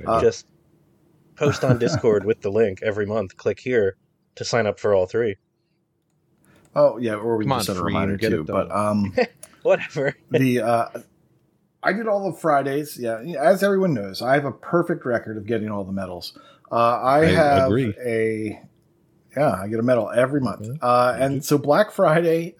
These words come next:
Speaker 3: uh, I got that done, so I don't have to worry about that. I don't, I'm not gonna, you know, paint myself into a corner. Ooh Shiny, I have that, so I have all the rares.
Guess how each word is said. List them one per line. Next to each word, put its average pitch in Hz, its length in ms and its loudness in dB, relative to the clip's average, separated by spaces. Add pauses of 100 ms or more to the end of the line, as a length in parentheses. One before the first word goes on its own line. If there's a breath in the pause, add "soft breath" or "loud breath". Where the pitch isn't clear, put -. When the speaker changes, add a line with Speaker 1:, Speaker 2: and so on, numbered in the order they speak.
Speaker 3:
uh, 123 240 -2
I 123 120 -4
got 143 240 0
that 131 260 2
done, 117 380 2
so 107 120 -2
I 104 60 0
don't 127 80 2
have 123 120 -2
to 127 60 -2
worry 117 200 0
about 104 260 0
that. 101 360 0
I - 120 -10
don't, 110 220 -10
I'm 110 100 -4
not 104 140 -2
gonna, 101 180 -2 (200)
you 107 60 -4
know, 92 80 -4
paint - 260 -4
myself 101 300 -2
into 101 140 -2
a 92 40 -4
corner. 104 360 -2 (320 loud breath)
Ooh 175 100 6
Shiny, 147 500 0
I 110 100 -8
have 110 200 -4
that, 104 300 0
so 104 60 -8
I 98 40 -4
have 98 100 -6
all 107 140 0
the 110 100 -6
rares. 98 540 -6